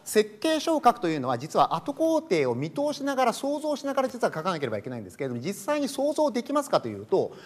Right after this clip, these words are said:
結構できないことが多いので、本当にできるのかな？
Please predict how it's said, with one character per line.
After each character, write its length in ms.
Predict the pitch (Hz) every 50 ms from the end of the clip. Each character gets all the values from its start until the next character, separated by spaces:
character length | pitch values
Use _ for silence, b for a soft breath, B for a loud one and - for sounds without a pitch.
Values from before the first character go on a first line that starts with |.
| B B
結 200 | B - 311 -
構 140 | - 185 147
で 140 | 120 123 156
き 100 | - -
な 100 | 320 320
い 60 | 285 233
こ 100 | 208 185
と 60 | 170
が 100 | 156 131
多 140 | 151 175 165
い 20 |
の 120 | 135 104 90
で、 340 | 90 139 127 107 85 - B B B B
本 240 | B - 208 240 285
当 120 | - 320 294
に 80 | 262
で 100 | 214 247
き 100 | 233 285
る 60 | 277 247
の 100 | 185 131
か 120 | - 95
な？ 120 | 92 -